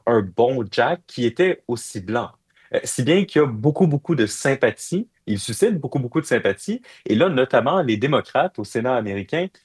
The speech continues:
menacent de ne pas financer le gouvernement, donc provoquer une autre fermeture du gouvernement, si on ne restreint pas le financement à l'ice.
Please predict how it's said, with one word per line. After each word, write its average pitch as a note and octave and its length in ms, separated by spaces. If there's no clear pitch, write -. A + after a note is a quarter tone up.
menacent B2 640
de A#2 80
ne B2 140
pas F3 180
financer C#3 480
le B2+ 60
gouvernement, G#2+ 500
donc F#2 180
provoquer A2 360
une A2 240
autre E3 240
fermeture A#2+ 420
du A2 100
gouvernement, G2+ 460
si - 540
on G#2+ 120
ne G#2+ 100
restreint A#2 460
pas D3+ 160
le A#2 120
financement A#2 600
à G#2 140
l'ice. G2 400